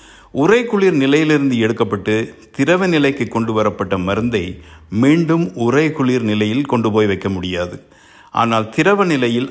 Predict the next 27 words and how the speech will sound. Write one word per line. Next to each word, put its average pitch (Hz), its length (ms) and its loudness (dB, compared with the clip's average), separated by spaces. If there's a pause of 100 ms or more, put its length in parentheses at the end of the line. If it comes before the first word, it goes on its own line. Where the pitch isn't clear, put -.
(140)
ஐந்து 143 320 2
நாள் 117 280 2
வரை 101 260 0 (200)
குளிர்சாதன 127 580 0
பெட்டியில் 98 440 -8
வைத்திருக்கலாம். 95 600 -6 (560)
சேலைன் 196 460 0 (120)
கலக்கப்பட்ட 143 600 -2
மருந்தை 101 420 -2 (440)
ஆறு 156 300 2
மணித்தியாலத்துக்குள் 113 920 -2
பயன்படுத்திக் 101 580 -4
கொள்ள 92 160 -4
வேண்டும். 98 340 -6 (500)
இத்தனை 170 320 0
சிக்கல்கள் 202 500 0
இருப்பதால் 104 500 0 (220)
Pfizer 196 600 -2 (100)
தடுப்பு 123 300 0
மருந்தை 104 340 0
பொறுத்த 98 360 -4
அளவில் 92 340 -4 (280)
சேதாரம் 135 720 2
அதிகம் 107 420 -2
ஏற்பட 95 380 -4
இடமுண்டு, 95 420 -2
ரைசல். 87 360 -6